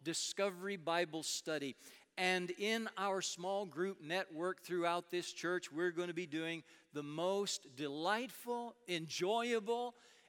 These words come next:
and potentially deepening Bible study we have ever done as a church. It's gonna raise our biblical literacy level as a congregation, and it's going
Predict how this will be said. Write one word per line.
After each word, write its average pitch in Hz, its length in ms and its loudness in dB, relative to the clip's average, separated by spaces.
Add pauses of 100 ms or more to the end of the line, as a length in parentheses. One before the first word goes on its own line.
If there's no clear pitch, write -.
(100)
and 170 400 0 (640)
potentially 190 640 2 (120)
deepening 233 600 0 (680)
Bible 202 360 4
study 202 480 0
we 196 280 0
have 170 200 0
ever 190 260 2
done 170 300 0
as 170 240 -4
a 175 60 0
church. 240 380 0
It's - 160 -4
gonna 180 180 0
raise 156 400 0 (240)
our 151 120 2
biblical 147 580 -2
literacy 147 600 -2
level 143 460 0 (120)
as 131 180 -4
a 127 80 -6
congregation, 156 840 -2 (200)
and 170 200 -2
it's 160 160 -4
going 175 420 -2